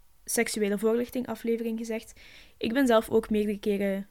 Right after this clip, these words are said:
verkracht geweest, ook als minor. Ehm, en ik heb toen ik zeven of acht jaar was, de talk gehad van mijn moeder,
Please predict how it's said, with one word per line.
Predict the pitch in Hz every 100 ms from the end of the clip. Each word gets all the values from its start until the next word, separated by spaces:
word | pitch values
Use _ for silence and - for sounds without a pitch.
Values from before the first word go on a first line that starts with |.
| -
verkracht | - 208 202 190 -
geweest, | 214 208 -
ook | 226 214
als | 202 -
minor. | 190 196 214 294 330 - - - - - - - -
Ehm, | 226 214 214 214 214 226 - - - - -
en | 233
ik | 233
heb | 240 233
toen | - 240
ik | 220 214 - -
zeven | 202 226 233
of | 226 -
acht | 214 -
jaar | 202
was, | 214 220 226 - - -
de | 214
talk | 220 220 226
gehad | 254 247 247 -
van | 220
mijn | 208 202
moeder, | 220 240